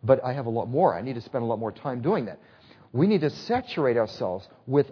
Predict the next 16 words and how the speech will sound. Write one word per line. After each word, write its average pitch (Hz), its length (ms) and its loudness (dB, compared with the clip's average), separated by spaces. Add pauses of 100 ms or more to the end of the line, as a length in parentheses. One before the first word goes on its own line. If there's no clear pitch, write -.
(140)
the 120 100 -4 (180)
thoughts 190 360 -8 (120)
of 135 120 -12
the 139 80 -14
Spirit. - 560 -14 (1400)
And 123 100 -6
we 120 80 0
do 175 180 0
that 196 220 0
through 131 240 -6 (160)
study 185 360 0
of 156 100 -2 (300)
the 131 80 -6
Bible, 120 440 -4
study 175 400 -2
of, 127 220 -6